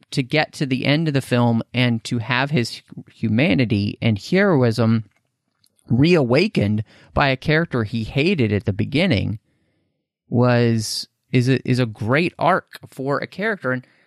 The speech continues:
then, of course, it's the very thing that, like, you know, he has this premonition that the world is going to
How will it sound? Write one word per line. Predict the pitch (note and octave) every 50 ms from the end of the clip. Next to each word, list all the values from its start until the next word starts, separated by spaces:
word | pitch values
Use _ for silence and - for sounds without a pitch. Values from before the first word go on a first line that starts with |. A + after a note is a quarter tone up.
| _ _
then, | - D#3+ E3+
of | E3
course, | - D3+ D3 D#3+ D#3 - C#3+
it's | C#3 C3 - - -
the | - C#3
very | B2+ B2+ B2 B2+ C3+ D3+ D3
thing | C#3 - - C#3+ D#3 E3 D3+ A#2+
that, | B2 A#2+ - - -
like, | C#3+ - B2 B2 A#2 - _ _ _ _ _ _ _ _
you | - B2+
know, | B2+ A#2
he | A#2 - C#3+ C#3+
has | C#3 C3+ B2 C3 C#3 C3+
this | - C#3+ C3+ -
premonition | - - C#3+ C3+ B2+ A#2 B2+ G3 - - B2+ A#2
that | G#2+ -
the | - B2
world | A2 A2 A2+ C3 D3 D#3 D3+ C3
is | A#2+ A2+ -
going | - C3 B2 C3 C3 B2+ B2+ A#2+
to | - - - - B2+ B2 A#2+ A#2 A2+ G#2